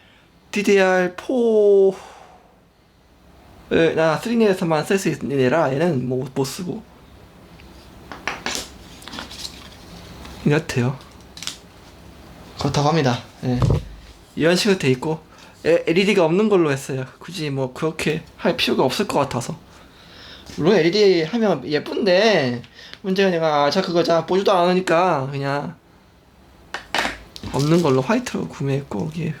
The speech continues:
공구, 공구랑 나사가 들어있고, 이렇게 설명서 들어있어요.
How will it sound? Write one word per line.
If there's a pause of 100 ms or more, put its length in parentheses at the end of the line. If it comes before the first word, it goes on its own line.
(120)
공구, (1200)
공구랑 (1300)
나사가
들어있고, (1120)
이렇게
설명서 (1500)
들어있어요.